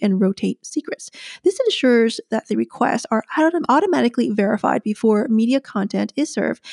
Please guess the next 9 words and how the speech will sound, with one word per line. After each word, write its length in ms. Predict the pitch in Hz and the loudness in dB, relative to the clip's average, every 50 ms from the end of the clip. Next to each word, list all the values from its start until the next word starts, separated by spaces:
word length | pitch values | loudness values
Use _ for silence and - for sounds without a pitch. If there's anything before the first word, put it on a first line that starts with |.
| - - - _ | -18 -18 -6 _
making 380 | - 254 277 269 - 349 339 320 | 0 0 2 2 0 0 0 0
delivery 520 | - 277 247 233 226 214 214 208 208 - - | 0 0 2 2 2 2 2 0 0 2 2
of 200 | 220 220 214 226 | 2 2 2 2
media 320 | 220 208 208 190 202 202 | 2 2 2 4 2 0
content 520 | 202 - - 196 190 196 - 202 196 220 - _ - - | 0 0 0 0 0 0 0 -2 -2 -4 -8 _ -6 0
through 260 | 302 294 302 302 285 - - | 2 2 4 4 2 2 2
Elemental 800 | 240 233 226 220 208 202 208 208 - - 226 214 214 214 220 - _ - | 2 2 2 2 2 0 0 -2 -4 -2 0 0 0 0 -2 -4 _ -2
Media 300 | 208 208 214 208 196 208 | 0 2 2 2 0 0
Store 260 | - - 190 185 | 0 0 0 2